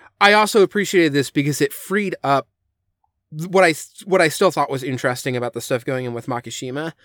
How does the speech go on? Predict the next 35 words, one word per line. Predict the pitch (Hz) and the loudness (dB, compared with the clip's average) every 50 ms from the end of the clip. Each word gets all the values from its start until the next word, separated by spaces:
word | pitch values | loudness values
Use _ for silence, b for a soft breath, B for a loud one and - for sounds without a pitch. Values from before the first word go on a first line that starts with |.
| b b b b b b b b _ | b b b b b b b b _
um, | 185 180 165 151 143 131 123 120 117 113 110 104 - _ _ _ _ B B B B B B _ - | 2 2 4 4 2 2 0 -2 -4 -6 -10 -14 -16 _ _ _ _ B B B B B B _ 2
away | 180 175 151 139 165 175 180 170 170 165 | 2 4 4 2 2 2 2 2 2 0
from | 156 - - 160 135 127 131 123 | -2 0 0 0 0 0 -2 -6
just | 117 123 135 139 135 131 120 - - - - 147 139 | -4 0 0 2 2 0 -2 -4 -10 -12 -12 -4 -2
the | 147 | -2
question | - - 151 131 135 131 - - 143 131 127 123 - | 0 2 0 0 0 -2 -6 -6 -4 -6 -6 -6 -6
of | 127 127 127 120 120 117 117 113 120 | -4 -2 0 0 2 0 0 -2 -2
the | 127 127 | -6 -6
flaw | - - 151 135 131 127 | -4 0 0 2 2 2
in | 123 | 2
the | 123 117 | 0 -4
system | - - 131 - - 127 117 117 | -6 -6 -8 -6 -6 -6 -4 -4
that | 117 117 | -6 -6
needs | 117 110 110 - | -8 -8 -10 -10
to | - | -12
be | 104 104 | -14 -14
fixed. | - - - - - _ - - - - _ _ _ _ _ b b b b b b b b b _ | -12 -14 -16 -16 -16 _ -20 -20 -20 -20 _ _ _ _ _ b b b b b b b b b _
Um, | 185 170 156 143 131 123 113 110 110 107 104 110 _ _ _ _ B B B B B B | 0 2 2 2 2 0 -2 -4 -6 -8 -12 -14 _ _ _ _ B B B B B B
because | - 190 - 196 170 143 143 | -2 0 0 0 -2 0 2
this | 202 214 190 - | 4 4 4 2
provides | - - 170 160 156 147 135 120 | -2 -6 -2 0 2 2 2 0
the | - 151 151 | -2 -6 -2
argument | 151 135 131 117 127 127 127 123 - | 0 0 0 0 -2 -4 -4 -4 -4
within | 131 123 - - 131 123 120 120 117 113 113 123 - _ _ | -6 -6 -4 -2 -4 -4 -4 -6 -6 -6 -8 -8 -10 _ _
the, | 127 127 135 139 - _ _ _ _ _ _ _ - | -12 -10 -10 -10 -10 _ _ _ _ _ _ _ -4
you | 190 185 | 0 0
know, | 175 139 127 | 2 2 2
the | 135 151 | 2 0
system's | - - 226 180 - 190 175 147 135 | 2 2 0 2 2 0 0 0 -2
argument | 123 117 117 - 135 120 110 107 - B B B B B B B | -4 -6 -4 -4 -6 -6 -6 -8 -10 B B B B B B B
that | 143 151 143 135 123 135 | 2 2 2 2 2 2
there | 147 160 160 160 | 4 6 6 6
is, | 165 160 147 | 6 4 4
in | 160 | 0
fact, | 143 - 147 135 127 127 - | -2 0 0 0 0 -2 -6